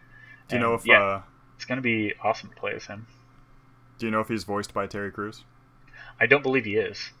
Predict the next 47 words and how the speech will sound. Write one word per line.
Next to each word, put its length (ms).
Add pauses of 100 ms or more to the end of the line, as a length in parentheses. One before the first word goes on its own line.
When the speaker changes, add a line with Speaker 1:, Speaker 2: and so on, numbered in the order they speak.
(140)
Speaker 2:
No. 340
Speaker 1:
Oh, 40
they 140
better 340
do 220
it. 100 (200)
Speaker 2:
But 240
Speaker 1:
Call 180
him 100
in, 180
dude. 180
You 100
can 100
pay 260
him. 200 (560)
Pay 160
the 80
man. 340 (460)
Speaker 2:
But 380
like 220
I 100
said, 220
he's 180
not 200
the 40
first 500 (180)
Doomfist. 640 (200)
So 380 (300)
this 200
isn't 200
who 180
I 120
expected 480
Doomfist 460
to 60
be. 240 (720)
Speaker 1:
Uh-huh. 160
Speaker 2:
Uh, 320
I 160
expected 460
him 200
to 100
be, 420 (220)
like, 160
a 40 (100)
tank. 520 (720)
So 500